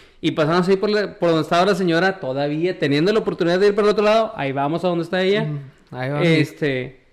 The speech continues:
Speaker 1: y que, que este, que lo otro. No le dijimos nada, nosotros nada más continuamos, pero la señora no se movía, no nada, con la mirada rígida, así derecho por enfrente nada más. No se movía, no nada. Total, nos fuimos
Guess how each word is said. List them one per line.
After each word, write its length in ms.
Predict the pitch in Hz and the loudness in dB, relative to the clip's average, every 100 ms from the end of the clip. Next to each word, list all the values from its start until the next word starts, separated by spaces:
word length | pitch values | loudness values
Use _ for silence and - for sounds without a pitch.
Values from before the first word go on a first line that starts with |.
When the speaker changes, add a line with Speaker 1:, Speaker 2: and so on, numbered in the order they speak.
| _ _ _ _ _ - | _ _ _ _ _ -6
Speaker 1:
y 300 | 160 151 151 | -4 -4 -6
que, 720 | 156 151 147 143 143 143 135 | -4 -2 -2 -2 -2 -4 -4
que 60 | 202 | -6
este, 240 | 220 - 220 | -6 -10 -8
que 100 | 208 | -4
lo 100 | 220 | -4
otro. 140 | 226 | -4
No 120 | 208 226 | -2 0
le 120 | 240 | 0
dijimos 300 | 180 214 185 | 0 0 0
nada, 260 | 175 254 262 | 0 0 -2
nosotros 320 | 220 247 247 | -4 -6 -6
nada 120 | 233 | -4
más 120 | 226 | -4
continuamos, 420 | 226 208 196 220 | -4 -2 -2 -2
pero 140 | 214 175 | -2 -2
la 80 | 156 | -2
señora 300 | 156 165 190 | -2 -2 0
no 100 | 185 | -2
se 140 | 208 | -2
movía, 880 | 202 160 175 196 202 202 202 - - | -4 -4 -4 -4 -2 -2 -4 -10 -14
no 140 | 170 170 | -2 2
nada, 380 | 170 170 185 185 | 2 2 0 0
con 140 | 175 | 0
la 60 | 156 | 0
mirada 340 | 147 151 175 | -2 0 0
rígida, 400 | 175 175 185 196 | -2 -6 -2 -4
así 160 | 190 190 | -2 -2
derecho 380 | 180 180 180 185 | -2 -4 -6 -10
por 140 | 185 | -8
enfrente 360 | 147 180 185 185 | -8 -8 -8 -8
nada 160 | 185 175 | -8 -6
más. 320 | 208 233 - - - _ _ _ _ _ | -8 -8 -14 -20 -20 _ _ _ _ _
No 320 | 147 135 143 139 | -10 -8 -8 -10
se 100 | 131 | -12
movía, 400 | 131 147 190 185 | -10 -4 -4 -4
no 120 | 180 | -4
nada. 320 | 185 196 202 - _ _ _ | -4 -4 -6 -14 _ _ _
Total, 300 | 160 170 185 | -6 -2 0
nos 140 | 214 | 0
fuimos 440 | - 202 226 220 | -2 -2 -2 -4